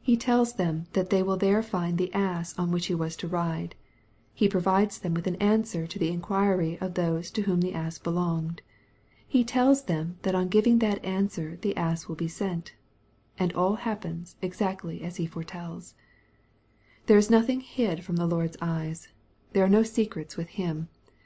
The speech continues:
Alone or in company, by night or by day, in private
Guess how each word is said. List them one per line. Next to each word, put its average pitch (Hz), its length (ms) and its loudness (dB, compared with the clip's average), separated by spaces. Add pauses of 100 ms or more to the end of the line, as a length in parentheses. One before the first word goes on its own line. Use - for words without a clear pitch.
(400)
Alone 196 460 6
or 202 160 2
in 202 100 4
company, 160 580 -4 (300)
by 180 160 2
night 180 460 0 (120)
or 202 80 0
by 208 200 0
day, 165 360 -2 (460)
in 165 140 2
private 185 560 -2